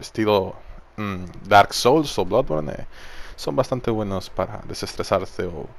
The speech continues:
para superar un mal día, que a todos nos pasa, créanme. Y eso es todo de mi parte, soy Diego Chinoa, espero que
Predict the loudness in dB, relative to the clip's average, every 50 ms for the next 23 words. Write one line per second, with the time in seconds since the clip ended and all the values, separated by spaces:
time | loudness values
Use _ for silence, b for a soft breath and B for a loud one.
0 | B B B B B B B B -2 -2 -2 -2 -6 -4 0 2 4 4 4 2
1 | 0 -2 -2 -2 -4 -6 -6 -8 -8 -10 -12 -14 -16 -14 -14 -14 -12 -12 B B
2 | B B B B B B B B -18 -18 -18 -18 -18 -18 -18 -18 -14 -14 -12 -2
3 | 2 2 2 2 2 -2 -8 -8 -10 -10 -12 -10 -8 -8 -8 -8 -12 -14 B B
4 | B B B B B B B B B B B B B B B -18 -18 -20 -20 _
5 | _ _ _ _ _ _ -20 -18 -16 -16 -14 -14 -10 -8 -8 -6 -4 -4 -2 0
6 | 2 4 4 4 4 0 0 4 6 6 6 6 4 0 2 2 2 2 2 0
7 | -2 0 0 0 0 0 -2 -4 -6 -8 -4 -2 0 0 -2 -2 0 0 0 0
8 | 0 -2 -4 -4 -4 -6